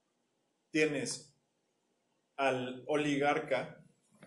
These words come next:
pretendiendo ser humilde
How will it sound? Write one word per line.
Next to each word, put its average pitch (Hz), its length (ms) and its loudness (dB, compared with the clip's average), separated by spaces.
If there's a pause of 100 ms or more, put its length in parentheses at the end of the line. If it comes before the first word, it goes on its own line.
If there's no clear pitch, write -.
(1300)
pretendiendo 139 680 2
ser 156 180 -2
humilde 156 640 -2